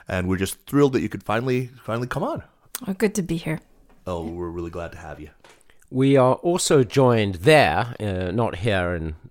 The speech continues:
Speaker 3: uh, my holler in Nashville, but there in Washington by Jim Millward, whose home has been taken over these last few days by the inconsiderate guest, Kaiser, and our colleague,
Speaker 1: <laughs>
Speaker 3: Jason.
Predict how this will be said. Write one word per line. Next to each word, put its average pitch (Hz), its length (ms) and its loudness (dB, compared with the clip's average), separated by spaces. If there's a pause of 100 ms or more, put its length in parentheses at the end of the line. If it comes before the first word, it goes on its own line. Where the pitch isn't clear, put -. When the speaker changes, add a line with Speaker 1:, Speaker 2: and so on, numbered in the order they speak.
(140)
Speaker 3:
uh, 87 360 -4 (100)
my 90 240 -4
holler 85 340 -2
in 85 80 -4
Nashville, 92 400 -6
but 95 180 -6
there 135 200 4
in 123 100 2
Washington 117 480 2
by 110 160 0
Jim 120 380 2
Millward, 107 540 0 (100)
whose 117 220 -2
home 123 280 2
has 110 160 -4
been 98 200 -4
taken 120 340 -2
over 101 340 -2 (420)
these 107 240 -2
last 107 300 2
few 110 160 -4
days 98 400 0
by 92 240 -2
the 90 240 -6
inconsiderate 95 800 -8
guest, 92 360 -4
Kaiser, 90 580 -2 (340)
and 98 200 -4
our 101 200 0
colleague, 104 420 2 (180)
Speaker 1:
<laughs> - 220 -6
Speaker 3:
Jason. 120 540 0